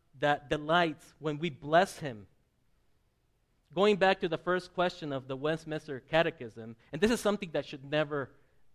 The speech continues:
get old. "Oh, the, the first question of the Catechism again." No,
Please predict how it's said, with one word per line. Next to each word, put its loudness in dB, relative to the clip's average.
get 0
old. -2
"Oh, 0
the, -12
the -18
first -6
question -4
of -8
the -10
Catechism -4
again." -16
No, 0